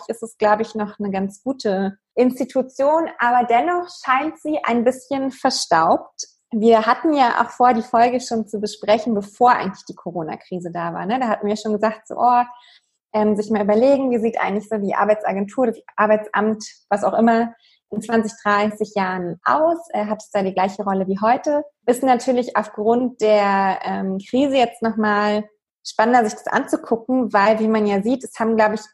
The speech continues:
am Freitag hat die I B B das Portal eröffnet, wo man sich seine, ähm, Berliner Grundsicherung von fünftausend Euro, ich, Grundsicherung ist ein falsches Wort, aber seine Soforthilfe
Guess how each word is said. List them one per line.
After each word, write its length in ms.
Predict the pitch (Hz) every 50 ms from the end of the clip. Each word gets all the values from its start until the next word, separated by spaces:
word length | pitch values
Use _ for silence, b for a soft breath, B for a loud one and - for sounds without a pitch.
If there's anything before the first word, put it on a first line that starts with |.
| _
am 160 | - - 214 202
Freitag 640 | - - - 196 214 254 247 - 294 285 285 254 -
hat 160 | 233 240 233 - - _
die 340 | - 214 214 208 208 208 - - - _ - 226 202
I 160 | 202 214 220 226
B 160 | 233 226 208
B 400 | 202 214 214 214 226 247 269 269 277 B B B B B B B
das 160 | 226 220 -
Portal 400 | - 247 233 - - 254 269 285
eröffnet, 400 | 285 - 226 247 240 254 247 220
wo 100 | 226 226
man 240 | 226 226 220 220 202
sich 240 | 214 220 - - -
seine, 640 | 220 208 208 214 214 214 214 208 208 208 208 208 - -
ähm, 220 | 185 196 202 202
Berliner 400 | 196 202 196 196 233 240 233 208
Grundsicherung 800 | 202 202 - 247 294 285 - - 214 214 - 214 196 214 214 208
von 180 | 208 - 202 202
fünftausend 560 | 202 233 233 - _ - 226 202 202 202 196 -
Euro, 580 | - - 220 226 214 202 190 190 190 185 - -
ich, 120 | - - - - _ _
Grundsicherung 540 | - 202 208 214 202 208 196 - 185 175 185
ist 80 | - -
ein 40 | -
falsches 260 | 202 180 - - -
Wort, 180 | 202 202 202
aber 180 | 180 180 190 185
seine 340 | 185 185 185 190 196 196 180
Soforthilfe 920 | 190 196 - - 233 262 262 - - 220 202 208 - 202 196 196 196 196